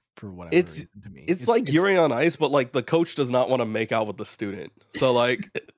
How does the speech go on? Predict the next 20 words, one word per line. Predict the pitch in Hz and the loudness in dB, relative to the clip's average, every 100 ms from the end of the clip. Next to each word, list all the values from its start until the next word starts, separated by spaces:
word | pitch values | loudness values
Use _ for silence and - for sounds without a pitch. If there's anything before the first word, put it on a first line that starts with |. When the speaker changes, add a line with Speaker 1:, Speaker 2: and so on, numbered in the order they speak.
| - | -12
Speaker 2:
<laughs> | - - - _ _ _ _ _ _ _ _ - | -12 -12 -18 _ _ _ _ _ _ _ _ 0
no, | 160 143 | 2 4
um, | 131 131 120 123 | 2 0 -2 0
there, | 185 160 | 2 4
there's, | 185 185 - | 2 2 -4
there's | 143 156 | 0 0
a | 151 | 2
lot | 127 180 | 2 2
of, | 196 120 - | 2 -4 -2
like, | 123 113 98 | -2 -2 -6
really | 110 123 123 | -6 -4 -4
interesting | - 117 143 120 117 - | -6 -8 -6 -6 -8 -10
angles | 110 113 131 127 117 | -10 -6 -4 -4 -6
in | 117 | -6
the | 113 | -6
boxing, | 101 104 107 - 139 135 143 _ _ | -4 -6 -6 -6 -4 -4 -8 _ _
like, | - 131 131 - _ _ _ _ | -6 -4 -4 -8 _ _ _ _
points | - 160 165 - - - - | 0 0 0 -10 -16 -18 -6
too. | 143 156 175 - | 0 0 -2 -4
Um, | 113 107 101 | -2 -2 -4